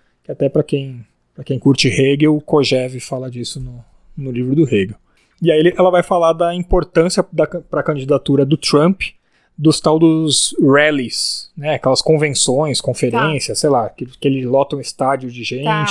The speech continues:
Speaker 1: e tal, todo mundo com a camisetinha Make America Great
Speaker 2: Todo
Speaker 1: Again,
Speaker 2: mundo
Speaker 1: com o
Speaker 2: vestido
Speaker 1: chapéuzinho
Speaker 2: igual.
Speaker 1: Make America Great Again, bandeirinha dos Estados Unidos,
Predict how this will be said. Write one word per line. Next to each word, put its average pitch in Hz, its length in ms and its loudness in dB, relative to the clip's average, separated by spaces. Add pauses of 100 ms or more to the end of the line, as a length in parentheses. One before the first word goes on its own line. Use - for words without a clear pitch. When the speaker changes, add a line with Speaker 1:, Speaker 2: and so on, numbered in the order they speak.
Speaker 1:
e - 60 -16
tal, 147 220 2
todo 156 240 2
mundo 143 420 -4 (420)
com 139 100 -2
a - 40 -6
camisetinha 139 680 0
Make 143 240 -2
America 139 340 -4
Great 131 300 -2
Speaker 2:
Todo - 120 0
Speaker 1:
Again, 165 420 0
Speaker 2:
mundo 151 80 -2
Speaker 1:
com 147 120 0
o - 40 2
Speaker 2:
vestido 139 200 0
Speaker 1:
chapéuzinho 247 400 0
Speaker 2:
igual. - 220 2
Speaker 1:
Make 143 160 0
America 139 340 -2
Great 127 160 -2
Again, 147 380 0
bandeirinha 139 420 4
dos 135 80 -4
Estados 135 240 -2
Unidos, 143 960 0